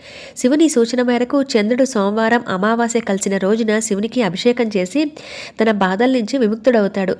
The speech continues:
అప్పటి నుంచి సోమవారం నాడు వచ్చే అమావాస్యని సోమవతి అమావాస్య పేరుతో పిలవడం జరుగుతుంది. సోముడు అంటే చంద్రుడు అనే అర్థం ఉంది. ఆ చంద్రుడిని ధరిస్తాడు కాబట్టి శివుని కూడా సోమేశ్వరుడు అని పిలుస్తారు.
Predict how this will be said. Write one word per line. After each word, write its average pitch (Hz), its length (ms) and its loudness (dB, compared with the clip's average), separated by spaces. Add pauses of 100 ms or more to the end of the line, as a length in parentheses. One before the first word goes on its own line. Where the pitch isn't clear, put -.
అప్పటి 226 300 -2
నుంచి 277 360 0
సోమవారం 269 580 0
నాడు 240 200 0
వచ్చే 220 340 0
అమావాస్యని 233 720 0
సోమవతి 240 720 -2
అమావాస్య 202 500 -2
పేరుతో 196 340 0
పిలవడం 226 380 2
జరుగుతుంది. 190 520 -2 (560)
సోముడు 247 520 4
అంటే 220 280 -2 (120)
చంద్రుడు 220 240 2
అనే 202 260 2
అర్థం 190 260 0
ఉంది. 202 340 0
ఆ 214 160 2 (120)
చంద్రుడిని 240 320 0
ధరిస్తాడు 220 420 2
కాబట్టి 240 520 0
శివుని 262 400 0
కూడా 240 260 2
సోమేశ్వరుడు 220 720 0
అని 277 140 2
పిలుస్తారు. 202 580 -2